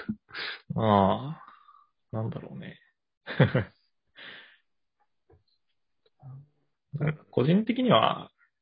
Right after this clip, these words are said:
Speaker 2: なんだろうね。そのマーケティング的な意味でやったらわかるんだけどさ。
Speaker 1: うんうん。
Speaker 2: なんか普通に仕事に、仕事で成果出して、そこで承認欲求満たされてたら、
Speaker 1: うん。
Speaker 2: Twitterでつぶやくことないんじゃないかなと思うんだよね。
Speaker 1: まあそうだね。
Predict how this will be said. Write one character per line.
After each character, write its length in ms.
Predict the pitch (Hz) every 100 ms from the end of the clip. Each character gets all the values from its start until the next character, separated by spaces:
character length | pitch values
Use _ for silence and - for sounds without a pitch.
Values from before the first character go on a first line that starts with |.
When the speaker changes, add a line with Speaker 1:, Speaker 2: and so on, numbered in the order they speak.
| _ _ 269
Speaker 2:
な 160 | 147 185
ん 40 |
だ 80 | -
ろ 100 | -
う 20 |
ね。 220 | - 151
そ 120 | - 113
の 60 |
マ 320 | 110 139 160
ー 20 | 202
ケ 100 | 233
テ 120 | 233
ィ 40 |
ン 100 | 220
グ 100 | 220
的 200 | 214 202
な 80 | 196
意 60 | 196
味 100 | 131
で 60 |
や 40 | -
っ 20 | -
た 80 | -
ら 80 | -
わ 40 |
か 100 | -
る 80 | 95
ん 60 |
だ 80 | -
け 80 | -
ど 60 | 127
さ。 340 | - 50 - -
Speaker 1:
う 80 | 120
ん 20 |
う 40 |
ん。 440 | 110 104 107 98 - _ _ _ _ _ _ -
Speaker 2:
な 60 |
ん 20 | 180
か 100 | -
普 100 | -
通 180 | 226
に 400 | 226 226 220 220 - _ _ - -
仕 80 | 156
事 260 | 175 190
に、 400 | 190 190 190 202 -
仕 80 | 139
事 180 | 160 185
で 100 | 175
成 180 | 202 190
果 120 | 98
出 120 | 101
し 140 | -
て、 440 | - 98 - - - _
そ 120 | -
こ 120 | -
で 140 | 139 131
承 200 | 127 123
認 140 | 139
欲 200 | 147 147 -
求 160 | 101
満 160 | 95 92
た 60 |
さ 100 | -
れ 80 | -
て 80 | -
た 120 | -
ら、 340 | - - - - _ _ -
Speaker 1:
う 60 | 135
ん。 280 | 120 110 110
Speaker 2:
Twitter 300 | 117 - 143
で 100 | 135
つ 120 | 123
ぶ 80 | 135
や 60 |
く 40 | 135
こ 80 |
と 100 | -
な 120 | 117 95
い 60 |
ん 60 | 95
じ 60 | -
ゃ 20 |
な 160 | - - -
い 20 |
か 300 | - 117 107
な 60 | 113
と 180 | 113
思 80 | 95
う 20 |
ん 20 | -
だ 80 |
よ 60 | -
ね。 60 | -
Speaker 1:
ま 60 |
あ 20 |
そ 0 |
う 0 |
だ 80 |
ね。 20 | -